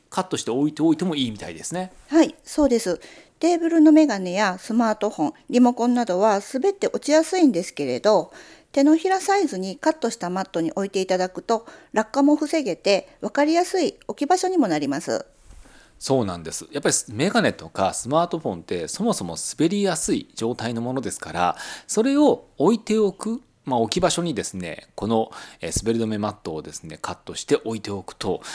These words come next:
Speaker 1: まあ、もちろん滑りにくくもなりますし、あと何より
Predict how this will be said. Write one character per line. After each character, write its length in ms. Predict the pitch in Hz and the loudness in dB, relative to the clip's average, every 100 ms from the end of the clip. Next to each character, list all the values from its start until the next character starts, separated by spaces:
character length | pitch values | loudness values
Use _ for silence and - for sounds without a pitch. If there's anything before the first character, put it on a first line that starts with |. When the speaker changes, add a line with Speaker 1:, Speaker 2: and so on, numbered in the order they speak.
| - - | -14 -4
Speaker 1:
ま 80 | 113 | -2
あ、 20 | |
も 140 | 123 | -2
ち 120 | 131 | 0
ろ 100 | 240 | 0
ん 60 | 107 | 0
滑 280 | - 107 151 | -2 0 2
り 80 | 151 | 2
に 120 | 151 | -2
く 140 | - | -6
く 80 | 117 | -8
も 120 | 98 | -6
な 140 | 85 98 | -6 -6
り 120 | 113 | -4
ま 120 | 101 | -4
す 120 | - | -6
し、 380 | 85 - 90 82 - - | -6 -8 -8 -12 -16 -4
あ 100 | 117 | -2
と 100 | - | -2
何 260 | 90 196 196 | -4 -4 -4
よ 160 | 87 | -6
り 260 | 85 92 85 | -8 -12 -12